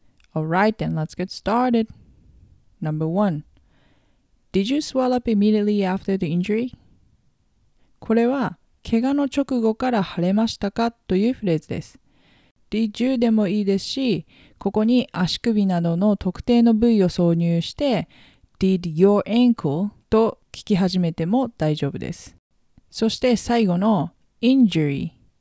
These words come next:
という言葉を具体的な怪我に置き換えて、After you sprained? と聞くこともできます。なのでつなげると、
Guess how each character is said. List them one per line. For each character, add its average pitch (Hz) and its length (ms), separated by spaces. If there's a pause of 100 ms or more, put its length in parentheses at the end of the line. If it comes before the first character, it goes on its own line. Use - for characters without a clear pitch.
(100)
と 202 140
い 196 120
う 185 100
言 175 220
葉 165 200
を 269 240 (360)
具 202 140
体 254 240
的 247 220
な 233 160
怪 226 220
我 220 100
に 240 180
置 202 180
き - 60
換 156 140
え 143 60
て、 233 360 (200)
After 190 460
you 170 260
sprained? 180 680 (640)
と 285 280 (180)
聞 - 160
く 196 100
こ 185 100
と 208 140
も 254 100
で 202 80
き - 140
ま 143 140
す。 - 200 (240)
な 208 140
の 185 100
で 160 140
つ - 140
な 170 140
げ 165 120
る 165 140
と、 262 320